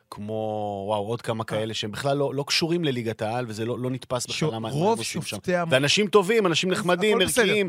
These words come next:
Speaker 2: רוב
Speaker 1: שלא
Speaker 2: שופטי
Speaker 1: יישמע שיש פה
Speaker 2: המונדיאל,
Speaker 1: משהו פרסונלי חלילה.
Speaker 2: רוב
Speaker 1: פשוט
Speaker 2: שופטי
Speaker 1: לא טובים.
Speaker 2: המונדיאל שמרו על בריאות השחקנים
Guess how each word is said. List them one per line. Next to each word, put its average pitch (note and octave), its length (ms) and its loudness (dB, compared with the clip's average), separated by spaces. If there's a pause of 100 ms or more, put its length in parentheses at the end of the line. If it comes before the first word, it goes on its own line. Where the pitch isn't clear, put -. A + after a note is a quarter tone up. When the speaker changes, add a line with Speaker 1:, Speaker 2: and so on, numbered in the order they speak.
(140)
Speaker 2:
רוב E3+ 280 4
Speaker 1:
שלא D3+ 80 2 (120)
Speaker 2:
שופטי G3 180 2
Speaker 1:
יישמע F#3 180 4
שיש E3+ 180 0
פה D#3+ 60 4
Speaker 2:
המונדיאל, F#3+ 140 2
Speaker 1:
משהו E3+ 180 -2
פרסונלי E3 520 0
חלילה. B2 340 -2 (120)
Speaker 2:
רוב E3+ 180 2
Speaker 1:
פשוט - 180 -2
Speaker 2:
שופטי F3+ 120 4
Speaker 1:
לא E3+ 60 2
טובים. F3+ 160 4
Speaker 2:
המונדיאל E3 280 2
שמרו D3+ 600 0
על D3+ 120 -4
בריאות C#3+ 360 -2
השחקנים C#3 720 -2